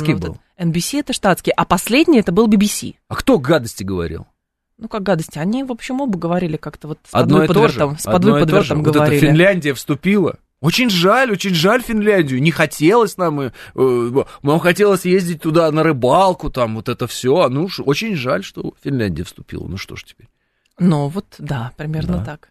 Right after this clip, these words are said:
Speaker 1: конечно.
Speaker 2: Но, слушай, у них, э, своя коммуникация со своей аудиторией, поэтому они, э, соответственно, работали на свою аудиторию в данном случае. Ну, а
Speaker 1: Э.
Speaker 2: он же не мог спросить: «Владимир Владимирович, расскажите, пожалуйста, почему вы такой классный?» Ну, ну, правда. Поэтому чё мы ждали-то?
Speaker 1: А, Олег говорит:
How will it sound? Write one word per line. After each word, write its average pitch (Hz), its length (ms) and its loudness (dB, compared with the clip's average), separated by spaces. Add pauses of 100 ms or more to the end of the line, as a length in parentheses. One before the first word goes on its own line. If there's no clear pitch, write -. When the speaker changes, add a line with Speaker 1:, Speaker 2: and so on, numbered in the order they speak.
Speaker 1:
конечно. 87 340 -2
Speaker 2:
Но, 269 380 4
слушай, 240 360 -2
у 196 120 0
них, 285 340 -2
э, 233 320 0
своя 226 260 -2
коммуникация 220 540 0
со 190 140 -6
своей 202 280 0
аудиторией, 208 480 2
поэтому 196 460 2
они, 233 260 2 (240)
э, - 100 -6
соответственно, 196 400 -2
работали 190 440 0
на 165 80 -4
свою 240 300 2
аудиторию 151 480 0
в 131 40 -12
данном 131 280 -6
случае. - 480 -14 (1040)
Ну, 196 120 2
а 220 40 4
Speaker 1:
Э. - 80 0
Speaker 2:
он 269 160 6
же 240 100 2
не 277 80 4
мог 311 180 4
спросить: 233 340 0
«Владимир 233 200 4
Владимирович, 220 300 4
расскажите, 269 320 0
пожалуйста, 202 340 2
почему 233 220 0
вы 226 80 2
такой 190 180 0
классный?» 160 440 2
Ну, 208 180 4
ну, 208 140 6
правда. 143 500 2 (340)
Поэтому 190 280 2
чё 254 120 0
мы 240 120 6
ждали-то? 180 420 4
Speaker 1:
А, - 20 2
Олег 170 240 4
говорит: 151 400 0